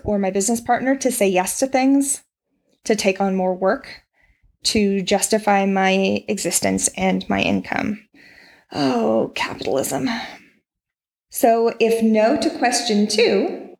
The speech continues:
and question two was, were you willing to do it? And no, I was not. Ask, what got in the way of willingness to do the effective behavior? Ideas might include willfulness,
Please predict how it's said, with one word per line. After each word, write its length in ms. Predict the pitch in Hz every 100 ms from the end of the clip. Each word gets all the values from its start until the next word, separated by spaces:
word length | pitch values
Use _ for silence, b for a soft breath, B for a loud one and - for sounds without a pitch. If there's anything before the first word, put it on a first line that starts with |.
| _
and 120 | 220 208
question 340 | 196 - 220
two 160 | 208 196
was, 120 | 190
were 100 | 190
you 140 | 190
willing 280 | 180 180 208
to 80 | 269
do 160 | 196
it? 120 | 190 -
And 120 | 208
no, 140 | 190
I 100 | 196
was 180 | 220 302
not. 280 | 214 190 - - _ _ _ _ _ _
Ask, 440 | 240 226 247 - -
what 220 | 214 262
got 240 | 302 311
in 100 | 285
the 80 | 269
way 360 | 214 208 214 208
of 180 | 208 202
willingness 840 | 208 208 208 196 208 - - - _ _ -
to 100 | 214
do 200 | 208 202
the 160 | 196
effective 420 | 190 190 - - -
behavior? 720 | - - - - - - - _ _ _ B B B B
Ideas 640 | 220 208 208 208 208 208 214
might 280 | 208 202 254
include 720 | 254 214 202 208 - - - -
willfulness, 960 | - 185 180 185 202 208 330 - -